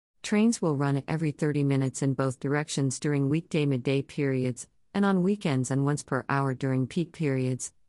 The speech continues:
arriving in Grand Central between six thirty A M and ten A M and departing between four thirty P M and seven thirty P M. Grand Central Direct schedules will be available in the Train Time app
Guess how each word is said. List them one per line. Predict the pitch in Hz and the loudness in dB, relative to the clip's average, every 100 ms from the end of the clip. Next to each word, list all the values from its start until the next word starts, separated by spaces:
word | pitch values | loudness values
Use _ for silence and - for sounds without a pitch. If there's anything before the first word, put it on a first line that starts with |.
| - | -4
arriving | 165 170 196 180 | -2 0 2 2
in | 147 | 2
Grand | 147 143 143 | 2 0 0
Central | - 135 131 131 | 0 -2 0 -2
between | 135 131 139 131 | -2 -2 -2 -2
six | - 160 - | -2 -4 -6
thirty | - 139 131 127 | -4 -2 0 0
A | 131 127 | 0 0
M | 123 120 | 0 -2
and | - 143 | -2 -2
ten | - 165 202 165 | 0 0 0 0
A | 151 | -2
M | 139 139 135 | 0 -2 -2
and | - 135 | -2 -4
departing | 131 170 170 160 | -4 -4 0 0
between | 131 - 135 | -2 0 -2
four | 127 160 151 | 0 -2 -2
thirty | - 139 135 | -2 -2 -2
P | - 143 127 | -2 -2 0
M | 120 117 | 0 -2
and | - 151 | -2 -4
seven | - 175 156 | -2 0 0
thirty | - 131 123 | 0 -2 -2
P | - 131 117 | -2 -2 0
M. | 110 113 - _ _ _ _ _ _ _ - | 0 -4 -8 _ _ _ _ _ _ _ -2
Grand | 185 185 180 | 2 2 2
Central | 170 170 160 | 0 0 -2
Direct | 143 139 139 - | -2 0 0 -4
schedules | - 156 - 131 127 - | -2 -2 0 -2 -2 -2
will | 143 | 0
be | 143 | 0
available | 131 139 147 131 135 | 0 0 0 -2 0
in | 135 | 0
the | 135 | 0
Train | 135 160 165 180 | -2 0 0 0
Time | 151 131 131 - | 0 0 0 -2
app | 147 139 139 | -2 -2 -4